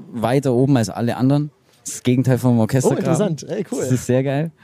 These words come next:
Speaker 1: Äh, es sitzt so super weit oben, hast eine Treppe vor dir, die Bühne ist eine Treppe zu einer Kirche hoch und die ist super groß, die
Speaker 2: Geil.
Speaker 1: Treppe, und die Treppe ist die Bühne. Und ganz oben sitzt du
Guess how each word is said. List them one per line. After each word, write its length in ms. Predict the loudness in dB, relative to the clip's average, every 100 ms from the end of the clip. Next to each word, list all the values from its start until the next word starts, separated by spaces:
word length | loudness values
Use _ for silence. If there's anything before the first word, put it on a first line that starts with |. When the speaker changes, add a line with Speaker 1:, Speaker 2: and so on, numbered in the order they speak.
| -20 -20 -20 -20 -18 -2
Speaker 1:
Äh, 200 | 0 0
es 120 | 0
sitzt 200 | -6 -2
so 140 | -2
super 320 | 0 0 2
weit 200 | 2 0
oben, 340 | 2 2 4 2
hast 200 | 2 0
eine 100 | -2
Treppe 340 | -2 -2 -2
vor 220 | -2 -2
dir, 120 | 2 2
die 60 |
Bühne 240 | 2 2 2
ist 120 | 0
eine 80 | -4
Treppe 400 | -4 -2 -2 0
zu 120 | 0
einer 100 | 0
Kirche 360 | 0 0 0
hoch 280 | 0 0 -4
und 180 | -4 0
die 80 | 0
ist 180 | -2 -2
super 280 | 0 0
groß, 440 | 0 -2 -2 -4 -6
die 120 | -6
Speaker 2:
Geil. 100 | -6 -10
Speaker 1:
Treppe, 320 | -6 -2 0
und 100 | -2
die 120 | -2 -6
Treppe 240 | -6 -2
ist 140 | -2 0
die 40 |
Bühne. 360 | 2 2 2 -6 -18 _
Und 200 | -4 -2
ganz 240 | 0 0 0
oben 340 | -2 -2 -4
sitzt 320 | -6 -12 -6
du 200 | -2 -2